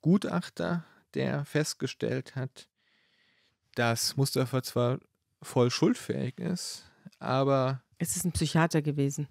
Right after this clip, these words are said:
Speaker 1: Ja.
Speaker 2: Mhm.
Speaker 1: Ein Psychiater, und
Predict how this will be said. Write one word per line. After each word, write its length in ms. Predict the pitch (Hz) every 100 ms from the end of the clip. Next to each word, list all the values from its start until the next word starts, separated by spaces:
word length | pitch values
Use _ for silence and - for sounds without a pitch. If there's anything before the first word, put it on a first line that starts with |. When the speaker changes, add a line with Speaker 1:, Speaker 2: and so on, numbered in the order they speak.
| -
Speaker 1:
Ja. 160 | 120 - _ _ -
Speaker 2:
Mhm. 280 | 170 170 233 _ _ - _ _ _ _ _ _
Speaker 1:
Ein 120 | 139
Psychiater, 840 | 123 131 - 123 156 - 165 156 -
und 460 | 139 135 131 -